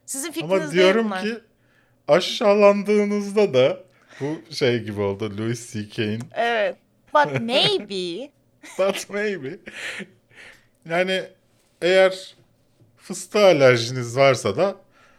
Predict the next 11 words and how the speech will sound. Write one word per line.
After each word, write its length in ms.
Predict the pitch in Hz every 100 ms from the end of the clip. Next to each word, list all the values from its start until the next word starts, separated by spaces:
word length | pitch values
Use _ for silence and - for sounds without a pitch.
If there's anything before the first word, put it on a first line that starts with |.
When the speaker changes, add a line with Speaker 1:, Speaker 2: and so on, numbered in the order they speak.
| _ _ _ _ - _ _ _ _ -
Speaker 2:
belki 400 | 165 165 127 202
ölmelisiniz. 1000 | 202 202 202 190 - 226 170 - - - 240 - - 202 - - 269 -
<laughs> 880 | - 320 - - - _ _ 277 277
Speaker 1:
Dibe 280 | 233 226 247
batıyoruz. 680 | 233 233 277 233 226 247 -
Dön 300 | 254 277 233
buradan, 340 | 220 269 247
dön, 260 | 226 247 247
dön, 280 | 269 269 262
dön, 260 | 277 277
dön. 140 | 302